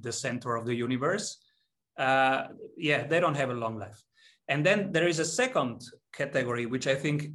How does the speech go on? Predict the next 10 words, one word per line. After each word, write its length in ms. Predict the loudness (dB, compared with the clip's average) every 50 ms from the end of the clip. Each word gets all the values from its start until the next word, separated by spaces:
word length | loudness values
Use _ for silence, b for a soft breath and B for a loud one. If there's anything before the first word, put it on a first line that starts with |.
| -4 0
are 160 | 0 0 2
the 80 | 2
most 540 | 0 0 2 0 0 0 -2 -6 -8 -10 -8
people, 500 | -6 -6 -4 -4 -6 -6 -8 -8 -10 b b b b b b b b b
which 380 | -2 2 2 2 2 0 -4 -4
just 460 | 0 2 4 4 4 2 -2 -8 -14 -18 -12 -4
need 680 | 0 2 2 4 4 4 4 4 4 2 0 -2 -6 -10
this 680 | -10 -8 -2 0 2 2 2 0 -2 -6 -6 -8 -12 _ -14
short 580 | -12 -10 -4 0 2 4 4 4 2 0 -6 -6
challenge. 680 | -4 -2 0 2 0 0 -2 -6 -10 -12 -12 -14 -14